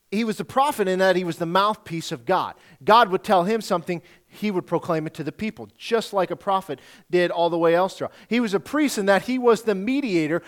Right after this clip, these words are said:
between man and God. Many times you'd see Israel, and you see it in the book of Numbers, come to him and say, "Tell God to do this and we'll do that." He goes and delivers a message. God says something back.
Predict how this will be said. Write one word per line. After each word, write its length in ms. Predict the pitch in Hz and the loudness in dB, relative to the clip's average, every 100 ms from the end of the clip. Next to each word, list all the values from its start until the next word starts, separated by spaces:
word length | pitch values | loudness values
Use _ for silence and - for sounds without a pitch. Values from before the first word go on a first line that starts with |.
| - - | -10 -6
between 420 | 185 185 202 185 | -6 -2 -2 0
man 240 | 160 165 | 0 0
and 100 | 165 | 0
God. 320 | 151 247 143 - - | 2 4 2 -2 -16
Many 340 | 156 196 320 285 | -2 0 2 0
times 380 | 180 165 170 185 | 2 2 0 -4
you'd 160 | 190 | -8
see 400 | - - 190 190 - 202 | -8 -6 -4 -6 -12 -4
Israel, 440 | 180 240 190 160 | 0 0 2 0
and 80 | 170 | 0
you 40 | 165 | -2
see 160 | - | -4
it 60 | 190 | -2
in 60 | 190 | -2
the 80 | |
book 180 | 151 175 | -2 -4
of 100 | 160 | -2
Numbers, 380 | 196 240 175 180 - _ | -2 0 0 -2 -10 _
come 180 | 202 202 | 2 2
to 80 | 190 | 2
him 40 | |
and 80 | 190 | -2
say, 180 | 196 170 | -2 0
"Tell 260 | 269 302 | 4 6
God 340 | 277 277 277 214 | 6 4 4 2
to 60 | |
do 160 | 220 247 | -4 -6
this 280 | 233 247 226 | -2 -2 -2
and 120 | 202 | -4
we'll 100 | 220 | -4
do 160 | 208 208 | -4 2
that." 200 | 202 - - | 2 2 -4
He 140 | - 175 | -6 2
goes 240 | 190 185 | 4 4
and 40 | 160 | 4
delivers 300 | 180 156 151 | 2 2 0
a 40 | |
message. 360 | 254 247 214 - | 2 2 0 2
God 220 | 180 180 | 4 4
says 180 | 175 - | 0 -4
something 320 | 165 160 143 | -4 -4 0
back. 240 | 170 143 | 2 2